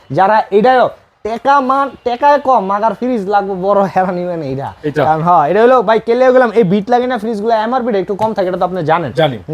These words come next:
Speaker 1: জিডি এক্স মডেল।
Speaker 2: এক্স এক্স মডেল।
Speaker 1: হ্যাঁ, এই, আর এটা ফ্রেমলেস চাইলেও আমার কাছে আছে, আয়া দেখতে পারবেন। এটা হলো টু বি থ্রি জিডি, আহ, ডাবল এক্স মডেল, উপরে ডিপ দুশ-, আহ, নিচে নরমাল। এটার ভাই দুই হাজার পঁচিশের মডেল।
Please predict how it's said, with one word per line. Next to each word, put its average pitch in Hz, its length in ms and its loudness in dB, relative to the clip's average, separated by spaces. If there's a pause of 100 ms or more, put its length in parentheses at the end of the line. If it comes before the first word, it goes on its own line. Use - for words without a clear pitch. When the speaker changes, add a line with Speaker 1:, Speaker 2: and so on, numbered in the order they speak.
Speaker 1:
জিডি 226 180 4
এক্স 233 240 2
মডেল। 233 240 0
Speaker 2:
এক্স 240 140 -4
এক্স 214 200 -6
মডেল। 127 200 -8 (440)
Speaker 1:
হ্যাঁ, 165 180 4
এই, 170 260 4 (280)
আর 175 280 2
এটা 226 140 4
ফ্রেমলেস 247 400 0
চাইলেও 240 240 0
আমার 226 140 0
কাছে 214 180 0
আছে, 214 200 2
আয়া 240 160 4
দেখতে 214 260 0
পারবেন। 143 300 -2
এটা 202 180 2
হলো 220 140 2
টু 233 180 -6
বি 240 100 -4
থ্রি 208 220 -2
জিডি, 220 400 0 (260)
আহ, 170 760 4
ডাবল 180 280 2
এক্স 220 240 0
মডেল, 214 360 0 (260)
উপরে 214 280 -4
ডিপ 214 140 0
দুশ-, 196 360 -8
আহ, 175 400 4
নিচে 196 340 -6
নরমাল। 202 380 0 (1040)
এটার 226 220 2
ভাই 233 140 4
দুই 190 140 0
হাজার 220 240 0
পঁচিশের 226 480 -4
মডেল। 120 240 -6